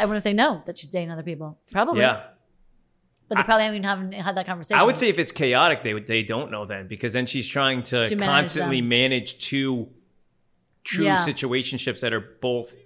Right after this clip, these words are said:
Speaker 2: under the radar. So
Speaker 1: Yeah, and I wonder if they're getting serious or something. Yeah, chaotic. I could see that too.
Speaker 2: Yeah,
Speaker 1: Yeah.
Speaker 2: yeah.
Speaker 1: But no, I, bring the fun back into dating. Bring it.
Speaker 2: Yeah.
Speaker 1: Stop attaching yourself to a timeline. I know it's not what you want to hear,
Speaker 2: Yeah,
Speaker 1: but I'm
Speaker 2: yeah, yeah.
Speaker 1: telling you,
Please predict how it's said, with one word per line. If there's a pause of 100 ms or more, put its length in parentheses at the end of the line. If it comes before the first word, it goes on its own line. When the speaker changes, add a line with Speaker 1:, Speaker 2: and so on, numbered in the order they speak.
(440)
Speaker 2:
under
the
radar.
So (240)
Speaker 1:
Yeah,
and
I
wonder
if
they're
getting
serious
or
something.
Yeah,
chaotic.
I
could
see
that
too. (100)
Speaker 2:
Yeah,
Speaker 1:
Yeah.
Speaker 2:
yeah. (300)
Speaker 1:
But
no,
I, (140)
bring
the
fun
back
into
dating. (280)
Bring
it. (200)
Speaker 2:
Yeah. (200)
Speaker 1:
Stop
attaching
yourself
to
a
timeline.
I
know
it's
not
what
you
want
to
hear,
Speaker 2:
Yeah, (160)
Speaker 1:
but
I'm
Speaker 2:
yeah,
yeah.
Speaker 1:
telling
you,